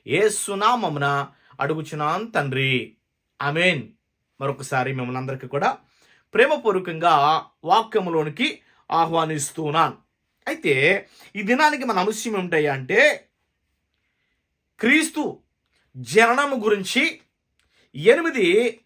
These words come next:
దైవికమైన సంగతులు మీకు చెప్పడానికి ఇష్టపడతా ఉన్నాను. అందులో మొట్టమొదటిగా మనం చూస్తే జకరయ్యకు ఆ యొక్క ప్రకటన చేయబడింది. లూకా సువార్త మొదటి అధ్యాయము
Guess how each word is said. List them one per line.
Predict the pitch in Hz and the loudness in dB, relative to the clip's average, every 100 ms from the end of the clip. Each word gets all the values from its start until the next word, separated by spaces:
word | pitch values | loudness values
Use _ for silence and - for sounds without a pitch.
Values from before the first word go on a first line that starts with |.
| _ 147 | _ -14
దైవికమైన | 131 196 254 311 311 277 247 226 226 - - _ _ _ _ | 0 4 4 2 0 2 2 2 0 -2 -8 _ _ _ _
సంగతులు | - - 240 285 285 240 | -4 4 4 4 2 0
మీకు | 226 202 | -4 -2
చెప్పడానికి | 180 196 175 165 | -2 0 -2 -4
ఇష్టపడతా | - 190 175 - | -6 -2 -2 0
ఉన్నాను. | 165 175 160 - _ _ _ _ - | -2 0 -2 -4 _ _ _ _ 0
అందులో | 311 262 160 202 254 - _ - | 2 2 4 6 6 4 _ -4
మొట్టమొదటిగా | 185 277 - 392 285 262 262 208 - _ _ _ _ _ - | 2 2 4 2 4 4 4 4 2 _ _ _ _ _ -14
మనం | 170 147 | -12 -6
చూస్తే | 185 185 247 - - _ _ _ - | -4 2 2 2 -2 _ _ _ -20
జకరయ్యకు | 110 226 247 294 285 294 247 285 302 - _ _ _ _ _ _ - | -2 0 2 4 4 2 -4 -4 -4 -8 _ _ _ _ _ _ -4
ఆ | |
యొక్క | 160 160 156 139 160 156 _ _ _ | -4 -2 0 2 2 0 _ _ _
ప్రకటన | 180 214 262 277 285 269 | 2 4 4 4 4 6
చేయబడింది. | 277 277 277 262 - _ _ _ _ _ _ _ - | 6 6 2 -4 -10 _ _ _ _ _ _ _ -2
లూకా | 196 240 262 | 0 2 0
సువార్త | 247 247 247 233 254 285 - _ _ _ _ _ _ _ _ _ _ _ _ 151 | 0 4 4 4 2 2 -2 _ _ _ _ _ _ _ _ _ _ _ _ -4
మొదటి | 220 254 254 | -2 2 2
అధ్యాయము | 226 190 226 233 240 277 | 2 2 2 4 2 -2